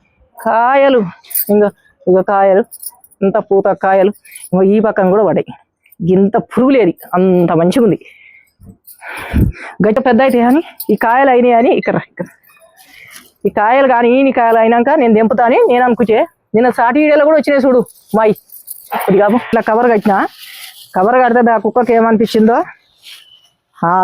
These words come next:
చెట్టు అసుట్టు ఉంటే మొత్తం గాతు తవ్వింది. ఇగో గిట్లా కాసింది గుత్తుల గుత్తులకే. మరి మొన్న సాటి ఈడలు వచ్చింది చూడు, సేమ్ ఇంగో ఇంతింత లావు పండ్లు.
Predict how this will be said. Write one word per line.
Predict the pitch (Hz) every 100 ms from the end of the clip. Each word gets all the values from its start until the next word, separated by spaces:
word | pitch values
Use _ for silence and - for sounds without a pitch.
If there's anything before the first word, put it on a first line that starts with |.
| 185
చెట్టు | 175 214 262 262 220 -
అసుట్టు | 196 262 233
ఉంటే | 240 254 - - - - - 180
మొత్తం | 208 - - 233 190
గాతు | 220 247
తవ్వింది. | 220 247 359 - _ _ _ _ _ _ _ _ _ _ _ _ _ -
ఇగో | 190
గిట్లా | 208 220
కాసింది | 202 208 220 190 - - - 170
గుత్తుల | 214 - 240
గుత్తులకే. | 214 226 214 - - - - - -
మరి | 196
మొన్న | 208 226
సాటి | 214 226 240
ఈడలు | 277 269 233
వచ్చింది | 247 226
చూడు, | 220 185 _ _ _ _ -
సేమ్ | 214 240 262
ఇంగో | 269 233 294 -
ఇంతింత | 208 226 226
లావు | 226 214
పండ్లు. | 214 233